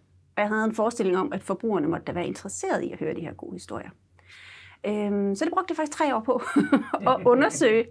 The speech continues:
øh, hvordan det nu kunne være. Øh, hvorfor det var så svært, og hvad, og jeg fokuserede særligt på unge forbrugere, sådan atten til tredive-årige. Fordi jeg havde en, sådan en hypotese om, at det nok kunne betyde mere for dem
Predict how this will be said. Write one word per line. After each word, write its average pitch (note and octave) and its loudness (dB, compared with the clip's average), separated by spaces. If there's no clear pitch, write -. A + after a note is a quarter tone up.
øh, G3 2
hvordan A#3 4
det C#4 6
nu D4 8
kunne C#4+ 2
være. G3 2
Øh, G3 2
hvorfor A#3 0
det A#3 2
var G#3 2
så A3+ -12
svært, G#3+ -2
og E3+ -2
hvad, A3 2
og G#3+ -4
jeg G3 -2
fokuserede G#3 -4
særligt A#2 -4
på A#3 -2
unge A#3 -2
forbrugere, A3+ -4
sådan - -8
atten G#3+ -6
til - -16
tredive-årige. D#3+ -4
Fordi A3+ 2
jeg A3 2
havde A#3 2
en, A#3+ -4
sådan A3+ -4
en A3 -2
hypotese C#4 2
om, A3+ 0
at G3 -4
det A#3 2
nok A#3 0
kunne A#3 -4
betyde G#3 0
mere A#3+ 2
for C#4 -6
dem A3+ -2